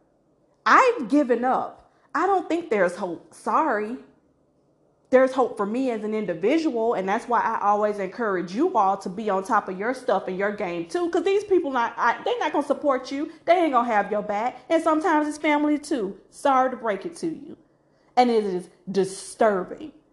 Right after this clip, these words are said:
deeply, deeply disturbing. Like, we look at all these other nationalities, all these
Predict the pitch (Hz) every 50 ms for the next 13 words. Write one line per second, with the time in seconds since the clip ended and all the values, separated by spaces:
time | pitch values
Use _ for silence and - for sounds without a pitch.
0 | _ _ _ _ _ - 170 151 147 233 254 262 254 262 269 269 269 254 247 226
1 | 180 170 - 226 226 220 226 - 226 220 220 214 214 - 190 185 185 - - 202
2 | 185 170 - - - - - - _ _ _ _ _ _ _ _ _ _ _ _
3 | _ - 208 208 175 220 311 330 311 330 320 311 254 - - 214 233 247 254 247
4 | 247 254 247 247 233 - - - 202 214 220 233 233 233 233 269 285 269 - 254
5 | 226 220 214 214 220 226 220 214 220 220 220 214 214 220 208 220 226 233 214